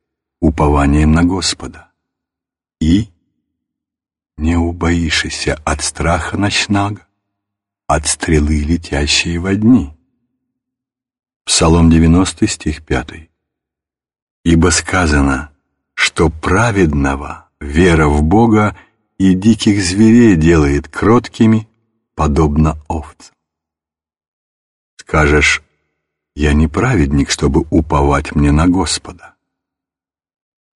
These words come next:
Но ты действительно для делания правды вышел в пустыню, исполненную скорбей, и для этого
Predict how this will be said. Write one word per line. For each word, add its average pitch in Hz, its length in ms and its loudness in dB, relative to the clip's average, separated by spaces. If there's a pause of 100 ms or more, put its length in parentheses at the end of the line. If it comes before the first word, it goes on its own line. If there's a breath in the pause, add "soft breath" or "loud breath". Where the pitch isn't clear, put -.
Но 76 160 -2
ты 76 220 -2
действительно 73 960 -4 (560)
для 78 260 0
делания 76 640 2
правды 80 560 -2
вышел 78 420 0
в - 140 -6
пустыню, 67 760 -10 (680)
исполненную 85 800 2
скорбей, 80 800 -2 (800)
и 80 80 0
для 78 440 0
этого 65 640 -4